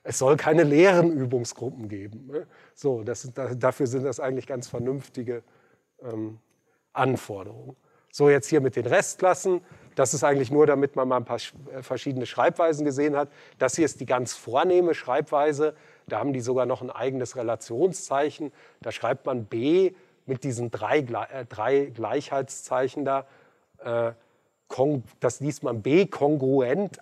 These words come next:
A modulo N. Also zum Beispiel vier kongruent eins modulo drei.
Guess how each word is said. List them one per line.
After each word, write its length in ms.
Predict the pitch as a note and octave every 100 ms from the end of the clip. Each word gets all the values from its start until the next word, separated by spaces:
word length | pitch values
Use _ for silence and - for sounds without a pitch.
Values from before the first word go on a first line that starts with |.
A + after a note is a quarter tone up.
| -
A 340 | A2+ D3+ E3
modulo 880 | C#3 B2 C3+ E3 C#3 C#3 B2+ A#2 C#3+ -
N. 400 | B2+ F#3 A#3+ G3+ _ _ - _ _ _ E3+ E3
Also 200 | A#2+ G#2+
zum 180 | A#2
Beispiel 440 | G#2 A2 - A#2+ A2+
vier 520 | - - B2+ F#3+ F#3+
kongruent 920 | - - B2+ A2+ A2 B2 A#2+ E3+ E3 -
eins 600 | A#2 B2 E3+ F#3 D#3 -
modulo 640 | A#2+ B2 C#3+ C3 B2 A2 G#2+
drei. 560 | G#2 G#2 G#2+ E3 B3+